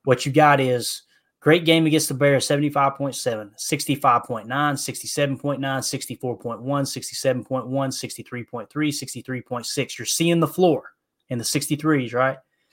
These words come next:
Then you jump up to eighty-one point five, and you go back down a touch to seventy point two. You're seeing things stabilize, right? You hit that valley there against the Lions,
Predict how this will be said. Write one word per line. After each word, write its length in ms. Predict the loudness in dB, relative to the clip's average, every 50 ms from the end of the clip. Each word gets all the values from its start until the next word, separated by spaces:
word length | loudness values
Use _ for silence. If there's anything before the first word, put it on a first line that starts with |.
| -20 -20 -20 -20 -4 2
Then 100 | 4 4
you 120 | 4 4 2
jump 320 | 4 6 6 6 6 6
up 140 | 2 2 2
to 60 | 0
eighty-one 460 | 0 2 2 2 4 4 2 2 0
point 300 | 0 -2 -2 -2 -2 0
five, 420 | 4 4 6 6 4 2 -2 -4 -8 _ _ _ _ _ _ _ _ -4
and 140 | -2 -2 -2
you 120 | -2 -6 -10 _ _ _ _
go 120 | 4 4
back 240 | 6 6 2 2 2
down 200 | 2 2 2 2
a 20 |
touch 340 | 0 0 2 2 2 2 -2
to 80 | -6 -8
seventy 440 | -4 -2 0 0 0 0 -2 -2 -4
point 340 | -6 -6 -6 -6 -6 -6
two. 380 | -4 0 0 2 2 0 -2 -8 _ _ _ _ _ _ _ 0
You're 160 | 2 2 2
seeing 600 | 2 2 0 0 0 0 0 2 2 0 0 -2 -6 _ _ _ _ _
things 240 | 2 2 4 4 2
stabilize, 960 | 0 0 0 2 2 2 2 2 2 2 2 2 0 -2 -4 -6 -8 -10 -12 _ _ _
right? 340 | -4 -2 0 0 -2 -4 -8 _
You 120 | -12 -6 -4
hit 180 | -2 -2 0
that 200 | 0 -2 -2 -2
valley 420 | -2 -2 0 2 2 0 0 0 -2
there 260 | -2 -2 0 0 0
against 340 | -2 -2 -2 -4 -4 -6 -6
the 80 | -8
Lions, 720 | -6 -4 -2 0 0 0 0 -2 -4 -4 -6 -6 -8 -12